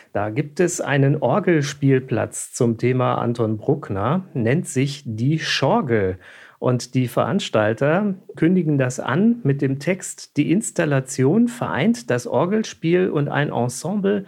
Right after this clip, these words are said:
an umgebauten Spielplatzgeräten zu einem kollektiven Musikinstrument im öffentlichen Raum. Durch gemeinsames Schaukeln und Wippen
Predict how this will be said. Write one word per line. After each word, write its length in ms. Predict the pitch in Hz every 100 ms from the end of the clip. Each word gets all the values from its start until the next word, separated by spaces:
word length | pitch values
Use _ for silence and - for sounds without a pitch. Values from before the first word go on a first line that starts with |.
| - - _
an 180 | 123 139
umgebauten 720 | 202 247 185 151 139 156 170
Spielplatzgeräten 1200 | - - 269 294 117 101 - 113 113 101 95 113 - - - _
zu 140 | - 135
einem 220 | 160 165
kollektiven 640 | - 196 226 - 208 180
Musikinstrument 960 | 165 147 160 - 190 185 - 156 156 156
im 160 | 120
öffentlichen 520 | - 139 170 160 143 160
Raum. 360 | 160 196 95 - - - - _
Durch 200 | - 143
gemeinsames 720 | 143 135 151 226 226 175 170 170
Schaukeln 600 | - 185 247 - 233 233
und 260 | 175 156
Wippen 460 | 151 226 110 131 156